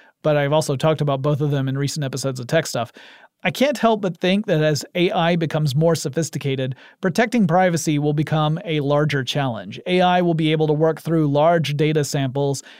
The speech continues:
and potentially identify individuals within it with very little trouble. So in light of something like G D P R, this would make a lot more types of data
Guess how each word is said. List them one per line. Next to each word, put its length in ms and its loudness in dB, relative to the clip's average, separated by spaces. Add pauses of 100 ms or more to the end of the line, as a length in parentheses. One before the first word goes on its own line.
(120)
and 120 2
potentially 560 2
identify 520 2
individuals 720 0
within 320 2
it 260 -2
with 180 0
very 280 2
little 260 -2
trouble. 480 0 (300)
So 160 2
in 100 4
light 240 4
of 100 0
something 380 0
like 240 2
G 160 0
D 140 0
P 180 -4
R, 380 4 (340)
this 200 2
would 120 4
make 300 2
a 140 2
lot 300 4
more 200 2
types 400 -2
of 240 -2
data 440 0